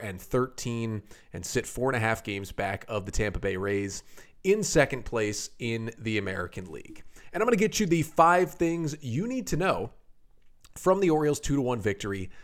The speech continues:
over the Rays. And the first thing you need to know is that Dean Kremer was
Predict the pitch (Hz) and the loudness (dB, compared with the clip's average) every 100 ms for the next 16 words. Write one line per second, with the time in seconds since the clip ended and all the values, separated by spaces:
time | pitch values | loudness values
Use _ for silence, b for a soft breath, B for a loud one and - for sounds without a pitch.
0 | b b - 110 98 80 87 90 - 113 | b b -14 -6 -6 -4 -8 -10 -10 -8
1 | 92 87 - - - - 185 185 - b | -8 -8 -14 -16 -10 -2 -2 -2 -10 b
2 | - 160 254 285 - 247 214 175 147 151 | 0 2 4 2 2 -2 -2 0 2 4
3 | 143 143 123 - - - 175 240 - - | 4 6 4 4 -6 0 0 0 -4 -4
4 | 160 156 151 151 123 110 | -2 0 0 2 2 0